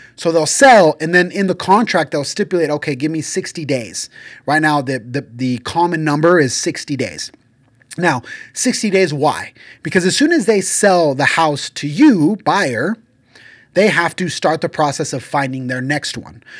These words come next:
So a closing can take anywhere from four to six weeks, depending on, you know, all of the external factors. So they need some time to search for the house. They need time to make their offer. Sometimes they may not win the very first offer, so they gotta, you know, be in the hunt a little bit.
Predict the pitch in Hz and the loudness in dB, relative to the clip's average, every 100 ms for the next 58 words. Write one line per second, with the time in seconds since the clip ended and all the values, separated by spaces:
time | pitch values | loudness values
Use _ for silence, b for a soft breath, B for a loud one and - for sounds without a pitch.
0 | B - 170 160 - 240 220 220 175 190 | B -2 2 2 6 6 6 0 0 0
1 | 190 185 175 160 151 135 - 165 151 139 | 0 0 2 0 -2 -6 -2 -2 -2 -6
2 | - 165 247 127 - - 120 147 147 143 | -6 2 2 2 -4 -6 -4 -2 0 0
3 | 139 123 B B B - 127 113 - 139 | -2 -4 B B B -8 -6 -4 -2 0
4 | 143 123 131 120 - 131 110 - 208 160 | 0 -2 -4 -4 -4 -2 -2 2 2 2
5 | - 117 151 135 B B B 156 180 180 | -4 -4 -4 -4 B B B -2 0 -2
6 | - 170 - 156 156 151 139 123 - 190 | -2 -4 -2 -2 -2 -4 -6 -6 -2 -2
7 | - 214 190 247 - - _ _ _ _ | 0 0 2 0 -6 -14 _ _ _ _
8 | _ _ - 139 147 143 151 143 127 - | _ _ -8 -4 -4 -2 -4 -2 -6 -10
9 | B B B 160 - 139 180 202 196 190 | B B B -4 2 6 6 4 4 4
10 | 175 B B - 180 185 151 160 160 147 | 2 B B -6 2 2 4 2 2 0
11 | 117 135 196 202 185 196 185 196 185 190 | 0 2 4 4 6 6 6 4 4 4
12 | 175 202 180 143 139 147 139 - B B | 4 2 -2 -4 0 0 0 -6 B B
13 | 139 123 160 165 156 113 - 175 208 - | -4 -4 -4 -4 -2 -2 0 0 0 0
14 | 175 190 196 240 240 | 2 4 6 4 4